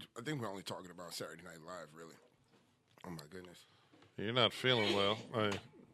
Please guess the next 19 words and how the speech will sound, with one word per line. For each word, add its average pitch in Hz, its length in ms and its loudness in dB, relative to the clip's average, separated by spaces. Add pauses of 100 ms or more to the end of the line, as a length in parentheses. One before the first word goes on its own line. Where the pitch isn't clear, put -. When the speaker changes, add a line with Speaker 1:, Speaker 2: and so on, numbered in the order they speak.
(180)
Speaker 2:
we 110 140 0
got 107 180 8
some 90 220 0 (920)
real 123 460 12
world, 117 480 12
and, 120 160 4
you 123 120 6
know, 120 140 8
that's 120 160 4
what 135 120 10
I, 110 180 12
that's 143 220 6
why 131 120 10
I 113 40 10
told 117 220 6
the 101 80 -2
story 110 600 8 (640)
about 107 460 12
Bun 110 400 10